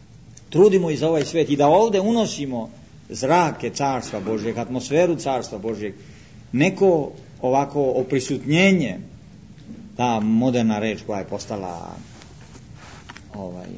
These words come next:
neku prezentaciju ili reprezentaciju Carstva Božjeg, koje nije daleko od nas. Carstvo Božje je među vama, Carstvo Božje je unutar nama, veli Hristos. I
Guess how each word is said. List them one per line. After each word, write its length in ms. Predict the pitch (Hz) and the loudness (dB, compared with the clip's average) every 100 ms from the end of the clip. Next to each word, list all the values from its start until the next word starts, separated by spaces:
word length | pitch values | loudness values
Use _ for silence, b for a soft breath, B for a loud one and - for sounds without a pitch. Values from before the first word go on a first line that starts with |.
| 92 | -6
neku 560 | 117 117 117 110 101 101 - - - - - - - - - - - - - - - | -6 -6 -6 -4 -6 -8 -12 -16 -18 -18 -20 -20 -20 -20 -20 -20 -20 -20 -20 -20 -8
prezentaciju 800 | 117 117 123 117 123 135 131 123 | -4 -2 -2 0 0 -2 -2 -4
ili 240 | 104 107 | -2 0
reprezentaciju 1200 | 135 160 160 117 107 104 104 107 113 - 110 95 - - - - | 2 2 2 -2 -2 -4 -4 -2 -4 -4 -6 -6 -8 -18 -20 -14
Carstva 400 | - 120 104 107 | -6 -4 -4 -6
Božjeg, 280 | 104 107 104 | -6 -6 -4
koje 140 | 117 | -4
nije 160 | 135 254 | -2 0
daleko 360 | 285 277 254 185 | 2 2 4 2
od 140 | 151 | 2
nas. 400 | 127 90 - - - - - - - - - - - - | -2 -8 -14 -18 -20 -20 -20 -20 -20 -20 -20 -20 -20 -6
Carstvo 300 | 156 160 160 | -4 -2 0
Božje 220 | 190 185 | 2 2
je 40 | |
među 220 | 185 165 | 0 0
vama, 300 | 190 233 196 | 2 2 0
Carstvo 240 | 143 175 175 | -2 -2 0
Božje 200 | 185 180 | 2 4
je 40 | |
unutar 300 | 220 226 202 | 4 2 0
nama, 240 | 196 190 156 | -2 0 0
veli 220 | 139 127 | 0 -2
Hristos. 460 | 104 98 - - - - - - - - - - - - - - - - - - - - | -6 -10 -12 -18 -20 -20 -20 -20 -20 -20 -20 -20 -20 -20 -20 -20 -20 -20 -20 -20 -20 -6
I 240 | 175 196 | 0 0